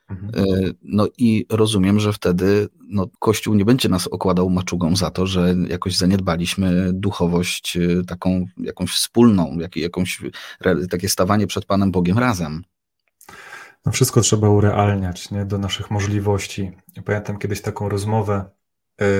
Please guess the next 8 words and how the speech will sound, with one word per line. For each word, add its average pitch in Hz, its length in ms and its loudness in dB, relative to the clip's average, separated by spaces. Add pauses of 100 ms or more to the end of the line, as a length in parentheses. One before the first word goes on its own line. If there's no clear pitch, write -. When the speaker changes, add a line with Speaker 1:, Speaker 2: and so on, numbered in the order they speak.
Speaker 1:
y, 95 40 0
z 92 60 -4
jedną, 101 560 -2
e, 92 480 -4
jedną 104 300 -2
matką, 98 600 -2
po 95 80 -10
prostu, - 760 -8